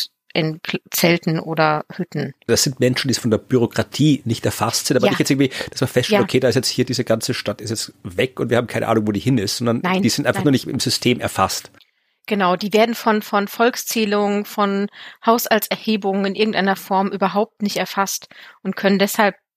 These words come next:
Speaker 1: gar nicht Teil von irgendwelchen geplanten Anpassungsmaßnahmen sein.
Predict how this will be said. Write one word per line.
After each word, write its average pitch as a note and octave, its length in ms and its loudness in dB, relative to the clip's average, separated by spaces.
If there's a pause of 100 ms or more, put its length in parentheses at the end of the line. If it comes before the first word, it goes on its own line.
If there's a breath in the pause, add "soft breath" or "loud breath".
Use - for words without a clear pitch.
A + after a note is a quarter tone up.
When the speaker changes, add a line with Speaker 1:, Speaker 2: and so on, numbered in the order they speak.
(140)
Speaker 1:
gar F#3+ 180 4
nicht G#3+ 240 0
Teil A3 380 2
von G#3 260 -4
irgendwelchen G3+ 640 -2
geplanten F3+ 560 0
Anpassungsmaßnahmen D3+ 1080 -6
sein. D3+ 280 -14